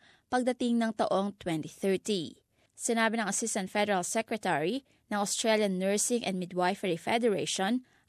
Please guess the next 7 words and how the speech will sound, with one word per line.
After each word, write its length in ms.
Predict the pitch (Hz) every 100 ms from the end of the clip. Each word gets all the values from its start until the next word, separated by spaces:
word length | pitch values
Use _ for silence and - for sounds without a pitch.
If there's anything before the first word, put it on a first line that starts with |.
| -
Anna 240 | 202 202 175
Butler, 640 | 170 247 - 156 170 254 _ _ -
yaon 640 | 196 185 - 240 254 277 _ _
tulad 240 | 233 240 226
ng 160 | 220
pangkalatang 560 | 220 208 208 196 196 185
populasyon 800 | 180 170 151 - - 233 226 240